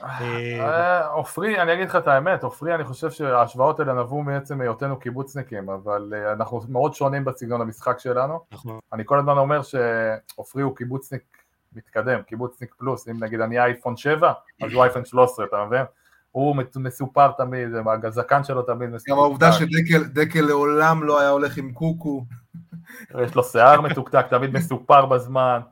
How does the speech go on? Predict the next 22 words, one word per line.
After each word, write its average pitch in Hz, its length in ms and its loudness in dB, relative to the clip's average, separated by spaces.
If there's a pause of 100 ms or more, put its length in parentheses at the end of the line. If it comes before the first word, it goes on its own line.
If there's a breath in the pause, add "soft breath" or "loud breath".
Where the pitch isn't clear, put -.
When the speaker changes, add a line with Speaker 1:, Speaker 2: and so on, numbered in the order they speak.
(400 soft breath)
Speaker 2:
הנעליים 113 460 4
שלו 120 220 -6
תמיד 120 280 -6
מזה. 123 460 -4
עכשיו, 113 360 -8
גם 131 160 0
בצורת 139 400 -4
המשחק 143 400 -6
שלו, 120 260 -6
אני 110 100 -8
חושב 127 240 -14
שהוא 127 160 -8
מאוד 135 440 -2
מאוד 139 220 -6
שקט 127 300 -10
עם 123 100 -10
הכדור, 117 440 -8
הוא 127 120 -12
דוחף - 280 -10
כדורים 123 400 -4
בין 135 140 -2
הקווים, 123 500 -6